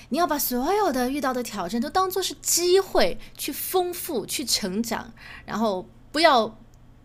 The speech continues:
被失望这些消极情绪给击倒。You should use any challenge as an opportunity to grow, to develop, and you should not be knocked down by disappointment.Right？那么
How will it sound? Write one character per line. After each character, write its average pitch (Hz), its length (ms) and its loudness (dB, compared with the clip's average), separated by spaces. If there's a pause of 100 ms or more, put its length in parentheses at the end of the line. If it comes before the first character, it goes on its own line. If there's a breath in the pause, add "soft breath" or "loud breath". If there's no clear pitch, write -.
被 240 240 2
失 - 320 2
望 262 260 0
这 233 100 -2
些 226 200 0
消 277 240 0
极 254 120 -4
情 202 280 -6
绪 214 180 -8
给 180 180 -8
击 220 300 -4
倒。 - 260 -6 (300 loud breath)
You 320 100 -4
should 370 440 0
use 302 300 -4 (100)
any 349 280 0
challenge 226 600 2
as 196 140 -2
an 208 120 -4
opportunity 285 880 -2
to 208 160 -6 (100)
grow, 277 640 2
to - 200 -6
develop, 254 640 0 (680 loud breath)
and 277 180 0
you 311 540 0 (920)
should 277 380 2
not 302 280 6
be 311 120 4
knocked 254 560 6
down 262 420 4
by 240 260 4
disappointment.Right？ 262 1900 -2
那 330 160 0
么 320 160 2